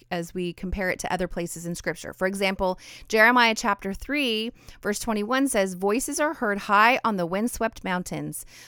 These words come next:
the weeping and pleading of Israel's people, for they have chosen crooked paths and have forgotten the Lord their God."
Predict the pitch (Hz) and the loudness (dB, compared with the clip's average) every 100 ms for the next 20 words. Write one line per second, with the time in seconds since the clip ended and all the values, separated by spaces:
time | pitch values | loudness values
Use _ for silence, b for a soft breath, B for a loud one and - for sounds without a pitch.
0 | B 190 185 247 - 294 285 - 202 - | B 0 2 2 4 4 4 2 -2 -2
1 | 247 247 254 185 - 208 220 220 226 - | -2 0 0 0 0 0 0 0 -2 -4
2 | 202 190 151 - 185 175 208 233 285 - | -6 -4 -6 -2 -2 2 6 6 4 4
3 | 185 180 - 190 170 170 160 156 185 165 | 2 2 -2 0 0 0 -2 -2 -4 -4
4 | 143 - - 160 85 - - B B B | -6 -6 -2 0 -2 -6 -12 B B B
5 | 202 208 214 202 - 180 175 175 - 240 | -2 2 2 2 -2 -2 4 4 6 2
6 | 233 196 175 180 185 196 190 254 | 2 0 0 0 0 -2 2 4